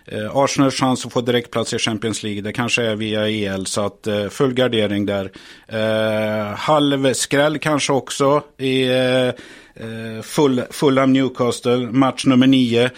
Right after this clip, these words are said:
etta. Eh, Newcastle har gått bra, men, eh, lite patron ur på dem, så att Fulham vill ändå avsluta bra på hemmaplan. Kan vara ett bra streck.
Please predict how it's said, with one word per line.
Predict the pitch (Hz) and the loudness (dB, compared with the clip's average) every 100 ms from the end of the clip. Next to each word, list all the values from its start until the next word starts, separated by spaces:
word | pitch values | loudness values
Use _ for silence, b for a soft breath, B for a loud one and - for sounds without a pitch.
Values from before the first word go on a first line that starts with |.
| B B B | B B B
etta. | 147 139 - 131 127 | -2 -2 -2 -2 0
Eh, | 131 - 117 117 120 117 117 | -2 -10 -10 -6 -4 -4 0
Newcastle | 127 139 135 131 123 139 127 | 2 2 2 0 2 -2 -2
har | 143 | -2
gått | 143 139 - | 0 0 0
bra, | 131 123 127 110 | 0 2 2 0
men, | 120 123 123 | -2 0 0
eh, | 123 110 B B B B | 0 -2 B B B B
lite | 135 151 - 143 | 0 0 2 -2
patron | 147 135 147 135 131 | 0 0 2 4 4
ur | 123 | 4
på | 117 123 | 0 0
dem, | 120 117 107 | 0 0 0
så | - 117 | 0 -2
att | 113 | -2
Fulham | - 151 139 143 | -2 2 4 4
vill | 135 | 2
ändå | 135 131 | 2 2
avsluta | 127 127 117 127 117 - 120 117 113 B B B | 4 2 0 -2 -2 0 0 0 -4 B B B
bra | 113 131 117 | -2 0 2
på | 120 | 0
hemmaplan. | 113 110 104 - 113 113 | -2 0 -2 -2 -2 -2
Kan | 104 - 151 | -2 0 2
vara | 143 | 2
ett | 135 | 2
bra | - 123 | 2 0
streck. | 110 - 98 - | 0 -4 -10 -12